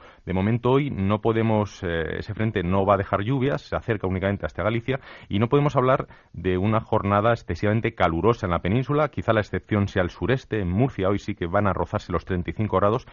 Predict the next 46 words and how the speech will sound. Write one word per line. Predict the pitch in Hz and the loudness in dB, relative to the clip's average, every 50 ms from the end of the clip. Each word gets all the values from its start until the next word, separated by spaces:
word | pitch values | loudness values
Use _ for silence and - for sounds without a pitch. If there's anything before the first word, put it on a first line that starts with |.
| - - - - - - | -20 -20 -20 -20 -16 -6
pero | - 104 110 113 | -2 0 2 2
en | 113 107 | 2 2
el | 98 92 | 2 0
resto | 98 127 147 - - | 0 -2 -2 0 0
de | 143 127 | 2 2
la | 120 | 2
mitad | 113 107 - 95 92 | 2 0 0 -2 -2
sur | - - 120 131 139 135 - - | -2 -2 -4 -4 -4 -6 -8 -6
hoy | - 107 117 120 - | -4 -2 -2 -2 -2
en | 92 90 87 82 | -4 -4 -4 -2
torno | - 123 139 139 | 0 0 2 2
a | 110 | 2
los | 92 85 80 - - | 2 2 0 -2 -4
treinta, | 117 131 135 127 117 131 | -4 -4 -4 -4 -4 -4
incluso | 120 98 92 - 95 | -4 -4 -6 -6 -4
algunas | 90 107 107 - | -2 -2 -2 -2
capitales | - 92 85 87 82 - 107 107 - | -4 -6 -6 -4 -2 -2 -2 -2 -2
como | - 92 90 | -4 -4 -4
Madrid | 87 87 82 95 113 107 - - - - - - - - _ | -2 -2 0 0 -2 -2 -6 -8 -20 -20 -20 -20 -20 -20 _
no | - 87 92 110 | -6 -2 0 2
van | 110 110 101 95 | 4 4 4 4
a | 90 85 | 4 2
alcanzar | 82 - 85 82 78 - 107 101 98 | 2 0 -2 -2 0 0 -2 0 0
ni, | 87 85 82 - | -2 -4 -4 -6
ni | 92 90 | -8 -8
siquiera | 82 90 - 101 98 | -8 -6 -4 -2 0
los | 92 82 - | -2 -2 -2
treinta, | - 139 143 135 123 | -2 -4 -4 -2 -4
se | 104 98 | -4 -2
van | 101 | -2
a | 98 | 0
quedar | 92 92 90 | 0 0 0
en | 90 85 98 | 0 0 0
veintiocho. | 113 113 - 107 104 107 - - 151 147 - _ _ _ _ _ _ _ _ - - _ - _ | -2 -2 0 0 0 0 0 0 -4 -4 -4 _ _ _ _ _ _ _ _ -20 -20 _ -18 _
Y | - 113 107 | -4 -2 0
en | 95 | 0
muchas | 110 135 139 - 139 120 - | 0 0 0 0 0 0 0
zonas | 143 123 117 107 92 | 2 0 0 0 0
del | 90 87 95 | 0 0 2
norte | 113 123 123 - - 147 - - | 2 2 0 0 -4 -6 -6 -4
hoy | - 101 98 | -4 -4 -2
va | 95 92 | -2 -2
a | |
ser | - - 117 | -4 -4 -6
un | 107 90 | -4 -4
día | 92 92 92 | -2 -2 -4